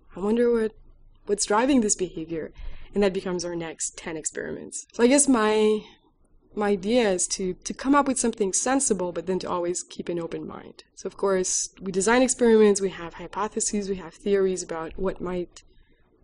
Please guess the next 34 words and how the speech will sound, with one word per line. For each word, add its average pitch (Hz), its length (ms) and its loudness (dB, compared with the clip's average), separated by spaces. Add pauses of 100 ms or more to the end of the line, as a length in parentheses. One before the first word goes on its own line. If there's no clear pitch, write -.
be 185 100 -6
going 190 360 0
on 185 320 0
or 175 100 -6
what 175 380 -6
might 185 340 -2
happen 170 400 -8
in 175 120 -4
an 170 160 -8
experiment, 170 600 -6
but 180 120 -4
I'm 185 160 0
always 208 440 4
open 185 500 -2
to 160 540 -8 (220)
something 180 380 -6
different. - 460 -10 (300)
Usually 320 220 10
if 339 100 6
I 233 120 6
think 240 260 6
of 233 100 6
it 208 100 6
and 190 100 2
it 185 100 0
turns 196 300 2
out 185 180 0
the 180 100 -4
way 170 300 -2
that 160 320 -8
we 170 140 -8
thought 202 360 4
it 196 120 2
might, - 480 -8